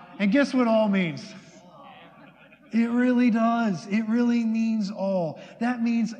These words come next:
everyone is whose? Oh, that brings me such incredible comfort.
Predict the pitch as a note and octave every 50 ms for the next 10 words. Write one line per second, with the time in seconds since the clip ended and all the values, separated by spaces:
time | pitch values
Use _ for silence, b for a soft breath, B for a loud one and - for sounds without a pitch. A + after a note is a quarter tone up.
0 | A3+ G3 A3 A3+ G#3 G3 A3+ A#3 A3+ G#3+ G3+ G3 F#3 F3 D#3+ C#3 B2+ A#2 - -
1 | - - - - _ _ _ _ _ _ _ _ _ _ _ _ _ _ _ -
2 | G3+ G#3+ A3 A#3 A3+ A3+ A3+ - B3 A#3+ A3 G3 D#3 C#3 A#2 - - - - -
3 | - - - - - - _ _ _ _ _ _ _ _ _ _ _ _ _ _
4 | _ _ _ _ _ _ _ _ - F3+ F3+ F#3 E3+ - - - F3+ G3 G#3 F#3+
5 | - - F3+ F3 F3 D#3+ C#3+ D#3+ D#3+ D3+ D#3 D#3 - - D#3+ D3 - D#3 D3 -
6 | E3 D3+ C#3+ C3+ C#3 C#3 D3 D3 C3 A#2+ - - D#3 - -